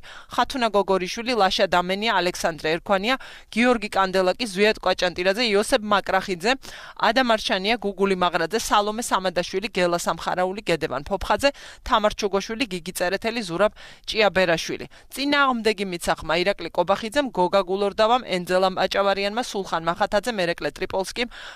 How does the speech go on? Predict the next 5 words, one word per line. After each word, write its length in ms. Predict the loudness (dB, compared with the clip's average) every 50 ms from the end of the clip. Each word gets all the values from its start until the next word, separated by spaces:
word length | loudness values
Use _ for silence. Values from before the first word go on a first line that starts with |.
| -18 -12
შოთა 380 | -10 -2 0 0 2 2 0
ხაბარელმა, 500 | 0 0 2 2 2 2 2 0 0 0
ვიქტორ 320 | 0 0 -4 -4 -6 -4 0
ჯაფარიძემ 560 | 0 0 2 2 0 0 0 0 -2 -2 -2 -4 -14 -18 -18 -20 -6
და 140 | 0 2